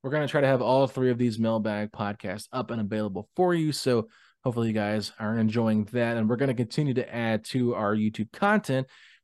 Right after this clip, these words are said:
And I've said this before on the other podcast, but please leave us a five-star rating and review wherever you get your podcast. And I wanna give a shout out to a Chick-fil-A employee by the name of Caleb, I believe, that noticed I was there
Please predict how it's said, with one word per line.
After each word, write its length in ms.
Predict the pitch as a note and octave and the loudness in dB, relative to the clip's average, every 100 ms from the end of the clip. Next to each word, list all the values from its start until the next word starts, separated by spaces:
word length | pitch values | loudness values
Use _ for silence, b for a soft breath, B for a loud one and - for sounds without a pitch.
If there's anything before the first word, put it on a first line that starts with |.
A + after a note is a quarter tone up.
| _ | _
And 140 | C#3 | 0
I've 120 | B2+ B2 | 0 2
said 120 | F#3 | 4
this 140 | E3 | 4
before 540 | C#3+ C3 D3 C#3 C3+ - | 2 -4 0 2 2 -2
on 160 | A#2 | -4
the 100 | A2+ | -2
other 120 | A2 | -2
podcast, 440 | G#2+ A2 G#2 G#2 G2+ | -2 -2 -2 -4 -4
but 120 | A2 | -4
please 320 | - D#3+ G#2+ | 0 0 0
leave 80 | A2 | -2
us 80 | G2+ | -4
a 60 | |
five-star 360 | G#2 G2+ G2+ G#2+ | 0 0 0 0
rating 200 | G2+ G2+ | 0 0
and 80 | G2 | -2
review 260 | G2 A#2+ | -2 -4
wherever 180 | A2 G2 | -2 -4
you 60 | G2 | -6
get 120 | G2+ | -8
your 80 | G#2+ | -4
podcast. 500 | D3+ D3+ D3+ C#3 A#2+ | -2 -2 -2 -6 -6
And 80 | A#2 | -6
I 40 | |
wanna 140 | G3+ | -4
give 140 | B3+ B3 | -4 -4
a 40 | |
shout 360 | G#3+ - G#3+ D#3+ | -4 0 0 0
out 240 | - - _ b b b b b _ | -2 -8 _ b b b b b _
to 520 | - D#3 C#3 B2+ A#2 - _ _ _ | -2 2 4 4 2 -2 _ _ _
a 140 | - B2 | -10 -6
Chick-fil-A 520 | - G3 F#3+ E3+ D3 | -2 0 2 2 4
employee 580 | B2+ - A2+ G2 G2 B2+ | 0 0 0 0 -2 -2
by 120 | A2+ | 0
the 80 | A2+ | 2
name 160 | A2+ | 2
of 140 | G#2+ - | 0 -2
Caleb, 360 | - D3 A#2 | -2 0 2
I 80 | G2 | 0
believe, 440 | G2 F#2+ F#2+ A2 A2 | 0 -2 -2 -2 0
that 260 | G#2 G#2 b b _ _ _ C3 | 0 0 b b _ _ _ 2
noticed 320 | D#3 D#3+ D#3 | 4 4 4
I 80 | C#3+ | 4
was 180 | B2+ | 4
there 380 | A2+ A2 B2 D3+ | 2 0 0 -4